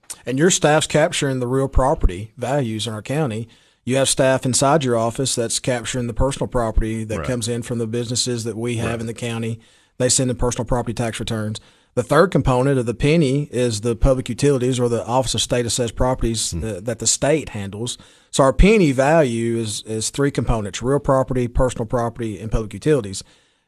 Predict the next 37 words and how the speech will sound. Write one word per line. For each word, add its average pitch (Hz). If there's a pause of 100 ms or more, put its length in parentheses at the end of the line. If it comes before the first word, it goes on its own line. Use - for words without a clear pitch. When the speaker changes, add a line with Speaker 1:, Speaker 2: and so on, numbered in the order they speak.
Speaker 1:
And 123
we 139
always 135
hope 127 (240)
those 131
numbers 110
continue 110
to 98
grow 101 (560)
because 120
that 117
revenue 131
grows, 98
and 113
that 107
Speaker 2:
Sure. 110
Speaker 1:
way 110
we 110
can 107
provide 107
more 110
services. 107 (420)
Uh, 113
fortunately, 165
since 135
you've 160
been 151
in 127
office, 120
uh, 117
since 120
two 143
thousand 123
fourteen, 127
our 131
penny's 135
grown 131